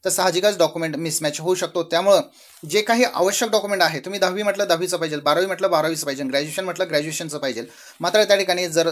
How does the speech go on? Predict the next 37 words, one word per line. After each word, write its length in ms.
वेगळ्या 360
पद्धतीचं 420
डॉक्युमेंट 320
अपलोड 240
होत 180
असेल 260
तर 40
हे 240
ई 120
स्क्रुटिनीमध्ये 560
दिसून 280
येतं, 180
कारण 160
आपल्यापेक्षाही 600
कुणीतरी 320
हुशार 360
माणसं 340
वर 160
काम 260
करीत 260
असतात 280
हे 80
आपण 180
गृहीत 220
धरणं 360
अपेक्षित 420
आहे. 180
बऱ्याच 300
वेळेस, 380
अ, 120
आपण 280
गृहीत 400
धरतो 220
की 100
चला 340
हे, 240
अ, 180